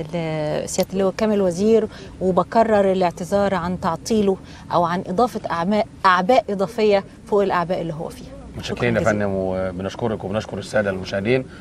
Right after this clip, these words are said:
Speaker 2: وبنرحب ب-، بحضرتك في أي وقت تاني تيجي تطمني علينا وتطمني علينا السادة المشاهدين، وبندعيكي بقى إن شاء الله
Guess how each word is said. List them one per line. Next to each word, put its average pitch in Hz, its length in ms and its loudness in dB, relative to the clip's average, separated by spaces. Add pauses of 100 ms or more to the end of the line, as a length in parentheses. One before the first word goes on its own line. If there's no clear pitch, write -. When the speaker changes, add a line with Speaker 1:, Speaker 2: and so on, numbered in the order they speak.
(200)
Speaker 2:
وبنرحب 104 480 2 (100)
ب-، 98 340 -2
بحضرتك 107 520 -2 (380)
في - 220 -6
أي 139 160 2
وقت 117 180 4
تاني 110 260 -2
تيجي 104 180 -6
تطمني 104 320 -2
علينا 101 280 0
وتطمني 104 420 -4
علينا 101 300 -2 (320)
السادة 110 240 0
المشاهدين، 104 440 -4
وبندعيكي 101 400 -4
بقى 113 120 2
إن 113 60 -2
شاء 107 120 0
الله 113 200 2